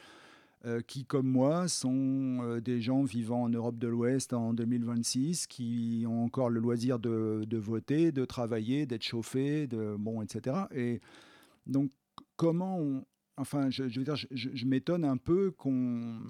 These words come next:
comment dire, qu'on, bah, ouais, qu'on, qu'on, qu'on s'attache à des, à des choses aussi légères, aussi, au-, aussi vides. Je, je, euh,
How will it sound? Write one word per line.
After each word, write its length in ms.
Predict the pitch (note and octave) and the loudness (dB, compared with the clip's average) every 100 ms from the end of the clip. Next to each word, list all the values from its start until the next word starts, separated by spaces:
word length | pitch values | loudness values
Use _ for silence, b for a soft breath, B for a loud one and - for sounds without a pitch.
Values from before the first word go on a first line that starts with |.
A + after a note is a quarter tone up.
| - F2 G#2+ - _ _ | -12 -16 -18 -20 _ _
comment 260 | - B2+ B2+ | -4 -2 0
dire, 160 | B2 C#3 | -2 -2
qu'on, 140 | C3+ | -2
bah, 100 | B2+ | -2
ouais, 280 | F3 B3 C#4+ | 0 0 0
qu'on, 200 | - B2+ | 2 0
qu'on, 220 | A#2+ C3 | 2 0
qu'on 340 | B2 C3 C3+ C3 | 0 2 2 2
s'attache 440 | C#3 C3 D3+ D3+ | 0 2 0 0
à 60 | B2+ | 0
des, 240 | B2 B2 | 2 2
à 100 | A#2+ | 2
des 120 | A#2+ | 0
choses 300 | A#2 D3+ C3 | 0 0 2
aussi 260 | A#2+ - B2+ | 0 0 0
légères, 540 | B2+ C#3+ F#3 G#3+ G3 | 2 4 4 4 4
aussi, 460 | C3 A#2+ - B2 B2+ | 2 0 -2 -2 -2
au-, 320 | C3 B2+ B2 | 0 0 0
aussi 240 | A#2+ - B2+ | 0 0 2
vides. 240 | G3 D#3 | 2 2
Je, 140 | A2+ E3 | -2 -4
je, 160 | C3 C3+ | -2 -2
euh, 500 | - C3+ D3 C#3 | -2 -6 -6 -8